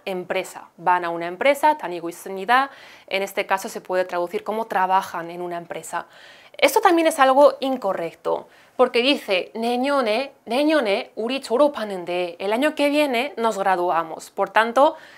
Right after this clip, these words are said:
no están trabajando en la empresa, sino que se van a graduar el año que viene.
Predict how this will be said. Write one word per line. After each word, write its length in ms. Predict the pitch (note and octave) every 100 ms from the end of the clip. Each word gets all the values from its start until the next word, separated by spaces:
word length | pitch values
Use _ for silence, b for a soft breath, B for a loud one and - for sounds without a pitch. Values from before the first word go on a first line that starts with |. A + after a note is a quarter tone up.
| B
no 200 | G#3+ B3
están 300 | D#4 E4 D4+
trabajando 580 | B3 G#3 G3 - F#3+ F3+
en 60 | F3
la 80 | E3+
empresa, 500 | E3+ G3 G#3 C#4+ D4
sino 300 | A3 F#3 F3+
que 100 | C4+
se 220 | - F#3
van 160 | G#3+
a 80 | D4+
graduar 560 | A#3+ G3 E3+ E3 A#3+ D#4+
el 120 | G#3
año 220 | F3+ F3
que 140 | F3 D3
viene. 280 | C#3+ A#2+